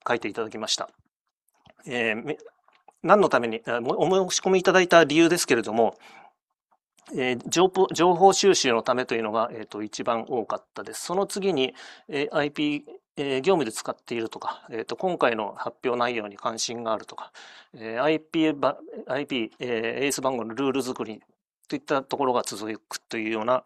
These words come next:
えーと、結果でした。はい。次、えーと、ジェイピーユーピーエムのか-、過去の参加者数、えーと、初-、初参加が、えー、半分でした。えーと、これ、えーと、すいません。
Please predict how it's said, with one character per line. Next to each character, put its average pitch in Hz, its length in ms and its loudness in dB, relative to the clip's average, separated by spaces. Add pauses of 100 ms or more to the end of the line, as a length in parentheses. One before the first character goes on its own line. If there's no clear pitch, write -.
え 110 80 -8
ー - 40 -10
と、 - 100 -16
結 - 200 -10 (120)
果 104 140 0
で 104 100 -2
し - 240 0
た。 - 480 2
は - 180 -18
い。 110 60 -18 (1700)
次、 175 360 2 (320)
え 139 240 0
ー 135 40 -2
と、 143 220 2
ジ 165 120 0
ェ 214 40 2
イ - 20 -8
ピ 220 100 -4
ー - 20 -2
ユ 214 60 -2
ー - 20 -14
ピ 226 120 -4
ー 220 40 4
エ 220 60 4
ム 208 120 2
の 113 200 2
か-、 - 200 -10
過 180 140 -4
去 190 100 2
の 110 140 2
参 127 240 -2
加 123 100 0
者 131 160 -2
数、 98 260 -8 (120)
え 113 140 -8
ー 107 40 -10
と、 117 280 -6
初-、 143 280 -10
初 - 220 -2
参 220 200 6
加 127 120 6
が、 101 200 0 (100)
え 101 380 -12
ー、 - 60 -20 (540)
半 147 240 0
分 127 280 0
で 107 140 -10
し - 100 2
た。 - 160 -16 (480)
え 135 80 -10
ー 123 40 -8
と、 - 100 -10
こ 202 100 0
れ、 208 340 4
え - 20 -2 (100)
ー 160 40 -8
と、 151 160 -4
す 170 140 -6
い - 20 -4
ま 147 100 -4
せ 135 140 -4
ん。 110 80 -10